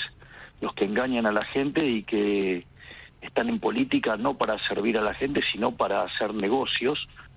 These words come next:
Y a mí me parece que eso fue muy positivo, dejar en evidencia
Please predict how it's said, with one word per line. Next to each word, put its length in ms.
Y 80
a 60
mí 100
me 120
parece 360
que 100
eso 220
fue 240
muy 380
positivo, 640
dejar 340
en 100
evidencia 720